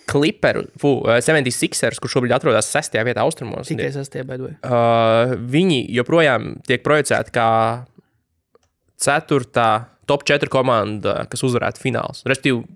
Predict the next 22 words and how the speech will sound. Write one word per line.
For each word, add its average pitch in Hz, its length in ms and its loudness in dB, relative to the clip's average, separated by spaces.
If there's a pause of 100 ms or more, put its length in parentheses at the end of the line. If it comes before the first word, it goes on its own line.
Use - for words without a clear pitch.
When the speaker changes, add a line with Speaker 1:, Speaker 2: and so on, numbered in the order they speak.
(120)
Speaker 1:
pirmajā 131 320 2
vietā 113 160 0
Lakers, 202 480 0
divdesmit 127 240 -2
četri 180 180 0
procenti, 208 380 0
otrajā 127 260 2
vietā 113 140 0
Bucks, 127 260 -2
divdesmit 120 240 -2
trīs, 208 180 -2 (400)
uh, 120 200 4
trešajā 131 340 2
vietā 117 140 0
Clippers, 139 320 0
divdesmit 120 240 0
viens, 165 160 0 (240)
ceturtajā 120 460 2 (120)
seventy 123 220 0
sixers, 117 340 -4
deviņpadsmit 110 400 -4
procenti. - 380 -10